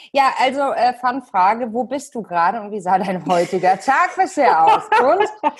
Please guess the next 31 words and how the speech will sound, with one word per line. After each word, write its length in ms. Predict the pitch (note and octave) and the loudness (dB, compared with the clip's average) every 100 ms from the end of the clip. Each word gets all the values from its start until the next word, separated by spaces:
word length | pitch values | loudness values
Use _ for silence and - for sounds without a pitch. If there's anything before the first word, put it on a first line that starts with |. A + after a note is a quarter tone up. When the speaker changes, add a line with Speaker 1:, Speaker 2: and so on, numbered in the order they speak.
| - | -6
Speaker 1:
hast 280 | G3+ F#3+ - | -4 -4 -2
du 120 | C4 | 0
einen 200 | A#3 G#3+ | 2 0
klassischen 580 | G#3+ G#3+ G3 - C4+ C4+ | -4 0 0 -2 -12 -8
Alltag, 600 | - E4 G4+ - F#3 F3 - | -2 0 0 -2 0 0 -2
eine 240 | F3+ G#3 | -2 -2
Routine? 760 | G#3+ B3+ A#3+ F4 E4 F#3 D#3+ C#4+ | -4 -6 -2 -2 0 0 0 -2
Speaker 2:
Puh. 120 | A#3+ A#3+ F#4 _ _ _ - | -6 -8 -16 _ _ _ -2
Speaker 1:
Puh, 380 | F#4+ F4+ C#4 | 2 4 4
jetzt 160 | F#3 F#3 | 2 0
bin 120 | C4 C4+ | -2 -2
ich 40 | B3+ | -2
Speaker 2:
Also. 40 | A3 G3 | -4 -4
Speaker 1:
gespannt. 420 | A3 F3+ F3+ - | -2 -2 -2 -6
<laughs> 880 | A#3+ B3 C4+ D4+ E4 E4 - F#4+ B4 | -4 -4 0 0 0 -6 -8 -12 -6
Speaker 2:
Ich 120 | D4 D4+ - | -6 -8 -4
sitze 420 | C#4 C4+ - C4+ | -4 -4 -4 -2
hier 300 | C4+ C4 B3+ | 0 0 2
in 80 | A#3+ | 0
unserem 320 | G#3+ A#3+ A#3 | -2 -2 -2
traumhaften 540 | A#3 A3 B3+ A#3+ A3+ A#3+ | -2 -2 0 -2 -2 -2
Nushu-Office 760 | C#4 F4 - C4 C4+ C#4+ C#4 | -2 -4 -2 -2 0 -4 -4
in 180 | - A#3 | -4 -2
der 180 | G#3 G3+ | -2 -4
Hafen 320 | F3 G#3+ C4 | -4 -4 -4
City 320 | A#3+ A3+ A#3 G#3 | -6 -6 -8 -8
in 180 | G3 | -8
Happy 320 | G#3 G#3 G3 F#3 | -6 -6 -6 -6
Hamburg. 500 | F3+ G#3 C4 F#4+ - | -6 -4 -2 -2 -4
Und, 440 | - B3 B3 B3 A#3 | -2 0 2 0 -2
ähm, 380 | G#3 A#3 A#3 | -2 0 0